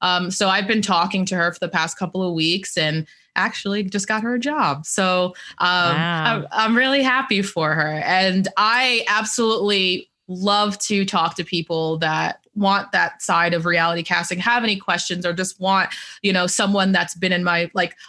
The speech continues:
Speaker 1: I wish I had that person when I was growing up. You know, when I was coming up in this industry, I wish there was someone that would hold my hand and, like, be like, "Don't do this," you know, "Ask for more money,"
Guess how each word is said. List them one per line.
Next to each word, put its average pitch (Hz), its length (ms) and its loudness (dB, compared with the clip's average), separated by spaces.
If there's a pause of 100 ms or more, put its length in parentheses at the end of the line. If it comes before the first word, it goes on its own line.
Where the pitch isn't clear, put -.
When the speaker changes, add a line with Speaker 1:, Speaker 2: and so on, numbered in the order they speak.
Speaker 1:
I 240 160 4
wish 254 160 2
I 190 80 2
had 180 220 0
that - 160 -2
person 170 340 -4
when 160 120 -4
I - 120 -6
was - 140 -20
growing - 320 -12
up. - 180 -18 (280)
You 180 80 2
know, 165 140 2
when 170 100 2
I 185 140 2
was 196 120 0
coming 185 340 0
up 175 260 0 (200)
in 185 120 -2
this 175 160 0
industry, 170 480 0
I 170 100 0
wish 175 300 0
there 175 160 0
was 165 160 -2
someone 165 380 0
that 156 160 -2
would 165 120 -2
hold 175 260 -2
my 165 160 0
hand 160 340 0
and, 156 160 -2
like, 151 180 -4
be 160 100 -4
like, 156 240 -4 (460)
"Don't 233 240 2
do 214 180 4
this," 185 420 2 (420)
you 220 100 4
know, 185 240 2
"Ask 214 280 2
for 226 140 2
more 202 220 6
money," 180 520 2